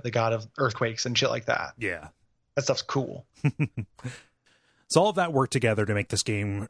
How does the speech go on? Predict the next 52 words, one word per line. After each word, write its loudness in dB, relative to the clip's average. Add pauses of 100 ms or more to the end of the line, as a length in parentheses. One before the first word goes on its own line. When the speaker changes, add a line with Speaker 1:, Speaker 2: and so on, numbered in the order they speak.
Speaker 2:
really -2
successful. -2 (100)
Like, 0
this 0
was, 2 (100)
uh, 0
kind -2
of -2
a 2
swan 2
song 2
for -8
the 0
P -2
S 0
two. 0 (180)
Um, 0
there 0
were 0
many -2
articles 2
that -2
were 0
like, -2 (260)
"The 0
P 2
S 2
two 4
has 0
still 2
got 0
legs," -2 (240)
<laughs> -20
Speaker 1:
Mm-hmm. 6
Speaker 2:
that 0
came 0
out 2
when -2
this -2
came -8
out. -8 (520)
Um, 0
and 2
it -4
looks 2
head 0
and -2
shoulders 0
above 0
everything -2
else. -4 (340)
<laughs> 4